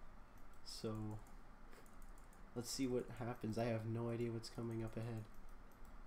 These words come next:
Hmm.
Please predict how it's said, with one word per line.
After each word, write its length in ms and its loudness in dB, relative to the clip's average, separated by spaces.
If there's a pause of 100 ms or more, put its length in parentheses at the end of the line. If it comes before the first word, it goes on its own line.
(3750)
Hmm. 240 0